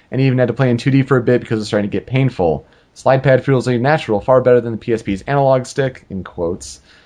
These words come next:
Uh, the fact that it's concave rather than flat makes it rest, uh, on the thumb a lot easier, and the large size makes it feel much more like an analog stick. The three D S itself was surprisingly light, lighter than a D S Lite for sure,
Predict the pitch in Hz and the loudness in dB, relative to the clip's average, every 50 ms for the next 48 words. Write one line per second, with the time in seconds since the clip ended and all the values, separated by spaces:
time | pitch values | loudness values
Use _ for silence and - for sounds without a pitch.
0 | _ _ _ _ _ - 117 110 113 117 123 120 - 135 131 - 131 120 - - | _ _ _ _ _ -4 0 2 2 2 2 2 2 0 0 0 -2 -4 -4 -4
1 | 139 120 120 123 - 143 143 143 139 131 127 120 123 120 123 110 - - 127 135 | -2 -2 -2 -2 -2 -2 0 0 2 2 2 2 0 -2 -4 -6 -6 -2 2 4
2 | 135 135 165 - - 131 123 113 - - 123 110 120 117 113 - - - 120 110 | 4 4 2 2 -2 -4 -4 -4 -4 -8 -4 0 0 0 0 -2 -4 -4 -4 -2
3 | 110 107 110 107 104 104 95 - - 123 110 104 107 107 107 120 131 143 139 135 | 0 0 -2 -2 -2 -4 -4 -4 -4 -4 -2 -2 -2 -2 0 0 0 -2 0 0
4 | 143 143 139 131 117 110 120 120 117 110 - - 117 117 110 110 107 107 - 107 | 2 2 2 0 0 0 2 2 0 0 -2 -2 -2 -2 -2 -2 -6 -8 -10 -10
5 | - 123 120 120 117 113 110 113 123 131 135 131 131 - - 117 113 113 107 104 | -4 0 2 4 4 4 2 0 0 0 0 0 -2 -6 -8 -4 -2 -2 0 0
6 | 101 104 123 135 156 170 147 107 92 85 - - - 82 71 67 - 95 - - | -2 -2 -2 0 2 2 4 2 2 0 -4 -6 -6 -4 -4 -6 -8 -8 -6 -2
7 | 117 113 110 110 107 107 - - - 113 104 101 104 98 - - - 98 90 90 | 0 0 2 0 0 -2 -6 -8 -4 -2 -2 -2 -2 -6 -10 -8 -6 -6 -6 -6
8 | 98 95 98 123 135 135 131 - _ _ _ _ _ - - 131 160 190 214 196 | -6 -4 0 2 2 2 0 -2 _ _ _ _ _ 0 2 4 4 4 4 2
9 | 214 196 165 135 120 139 147 156 165 160 - - 107 110 113 113 - - 120 117 | 2 2 2 2 2 2 2 2 2 0 -2 -2 -2 -2 -2 -2 -4 -6 -6 -6
10 | 113 - - 185 160 113 107 107 107 | -6 -4 -2 0 0 2 0 0 -4